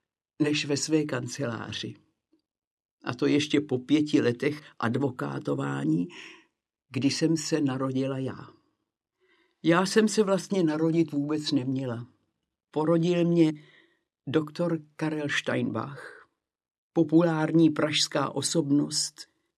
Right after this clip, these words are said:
skvělý porodník a operatér, neúnavný spoluzakladatel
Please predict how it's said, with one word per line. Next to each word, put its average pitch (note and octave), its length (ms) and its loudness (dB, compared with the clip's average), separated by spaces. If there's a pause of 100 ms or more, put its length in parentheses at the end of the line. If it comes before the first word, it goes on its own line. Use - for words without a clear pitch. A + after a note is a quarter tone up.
(120)
skvělý E3+ 680 4
porodník D3 720 -4
a - 60 -10
operatér, D3 920 -8 (580)
neúnavný E3 800 4
spoluzakladatel D3 1120 -2